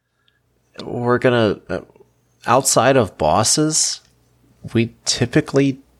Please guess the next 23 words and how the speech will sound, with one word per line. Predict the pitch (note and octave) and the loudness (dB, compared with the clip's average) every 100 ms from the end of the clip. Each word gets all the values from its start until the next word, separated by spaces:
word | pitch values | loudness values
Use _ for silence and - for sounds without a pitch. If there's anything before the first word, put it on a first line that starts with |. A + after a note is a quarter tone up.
| - | -16
leave | - G#2+ A#2+ - | -8 -4 -4 -6
people | - A#2+ A#2+ A2 | -8 -4 -4 -4
alone. | F2 G2 C3+ G#2+ | -2 2 4 4
I | G2+ | 2
know | B2 B2+ | 2 2
I've | D2+ A#2 B2+ | 2 2 0
farmed | - - A#2 G2+ | 0 0 0 2
right | A2 F#2 | 2 2
next | B2 - | -2 0
to | A#2 | 0
a | G2 | 0
red | F#2 A2+ B2+ | 2 2 2
for | - G2 D#2+ F2 - _ _ _ - - | -2 -2 -2 -4 -10 _ _ _ -18 -4
hours, | - C#3 B2+ E2 - - - | 0 2 2 0 -4 -4 -4
you | A2+ | -4
know, | F2+ G#2 | -4 -6
just, | G#2 G#2 - - _ - - - _ _ _ | -4 -2 -4 -8 _ -20 -20 -20 _ _ _
he's | - B2+ - | -2 2 4
sitting | C#3+ B2 | 2 2
there | B2 A#2 | 2 2
sniping, | - B2 B2+ C3 A#2 | 2 2 2 2 2
and | A2 | 2
it, | F2+ D2+ | -2 -6